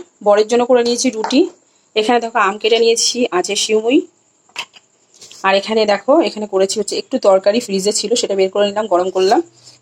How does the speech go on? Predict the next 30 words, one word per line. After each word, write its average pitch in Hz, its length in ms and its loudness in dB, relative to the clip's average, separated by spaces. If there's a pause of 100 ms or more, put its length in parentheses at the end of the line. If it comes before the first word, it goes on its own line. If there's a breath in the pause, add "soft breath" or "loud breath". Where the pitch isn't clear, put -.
এখানে 196 220 -2
আছে 190 200 0
চিচিঙ্গা 220 400 0
ভাজা, 226 300 2
আছে 160 300 -2
অমলেট, 202 580 0
আর 175 160 2
এটা 202 200 0
হচ্ছে 208 300 -2
পনিরের 190 420 2
চপ। 208 320 0
এই 202 140 2
এত 180 160 0
কিছু 220 400 -2
রাতে 190 240 2
ডিনারে 196 340 0
রয়েছে। 208 340 2
তো 240 80 -8
চলো 170 200 2
আমি 180 180 -2
আর 180 100 -2
মেয়ে 170 140 -4
খাবো 185 240 -4
ভাত। 254 240 -4 (380)
তারপর 160 140 -4 (140)
সমস্ত 220 400 -10
বাসন 214 360 -2
টাসন 226 340 -8
ধোয়া 214 200 0
কমপ্লিট, 214 540 -4